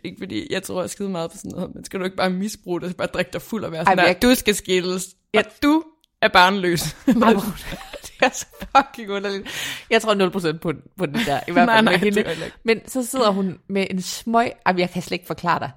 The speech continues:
Speaker 2: Du skal se det der klip,
Speaker 1: Ja,
Speaker 2: hvor hun bare
Speaker 1: det har
Speaker 2: sidder
Speaker 1: jeg
Speaker 2: sådan
Speaker 1: så
Speaker 2: helt
Speaker 1: sjovt.
Speaker 2: stiv og bare sådan, "He will never emotionally fulfill you." <laughs> Og alle er bare sådan, "Hvad, hvad fanden snakker du om?"
Speaker 1: Hvad
Speaker 2: Og så er hun bare
Speaker 1: siger
Speaker 2: sådan,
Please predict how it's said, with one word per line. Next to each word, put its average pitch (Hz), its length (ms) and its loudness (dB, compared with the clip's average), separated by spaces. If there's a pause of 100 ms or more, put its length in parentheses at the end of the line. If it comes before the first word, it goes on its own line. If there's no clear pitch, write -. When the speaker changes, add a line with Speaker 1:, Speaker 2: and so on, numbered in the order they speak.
Speaker 2:
Du 196 80 -4
skal 196 160 -4
se 220 160 -2
det 175 100 -12
der 151 100 -2
klip, 202 220 -6
Speaker 1:
Ja, 226 100 0
Speaker 2:
hvor 214 100 4
hun 190 100 -2
bare 180 140 0
Speaker 1:
det 190 80 -2
har 196 80 -4
Speaker 2:
sidder 208 100 4
Speaker 1:
jeg 185 80 2
Speaker 2:
sådan 208 200 -4
Speaker 1:
så 208 140 -6
Speaker 2:
helt 294 140 2
Speaker 1:
sjovt. 180 140 -4
Speaker 2:
stiv 240 340 -4
og 175 120 -2
bare 165 160 4
sådan, 180 340 -4 (880)
"He 175 260 -4
will 170 220 -2
never 160 320 -2 (220)
emotionally 151 720 -4 (140)
fulfill - 360 -2 (200)
you." 135 120 0
<laughs> - 40 -16 (400)
Og 190 120 6 (300)
alle 220 200 6
er 240 60 10
bare 185 180 4
sådan, 190 260 -6
"Hvad, 196 140 0
hvad 202 260 -2
fanden 214 240 -2
snakker 214 280 0
du 190 60 2
om?" 170 60 0
Speaker 1:
Hvad 170 60 -2
Speaker 2:
Og 185 60 0
så 208 80 4
er 202 40 6
hun 190 80 2
bare 185 100 6
Speaker 1:
siger 175 80 -2
Speaker 2:
sådan, 180 140 -4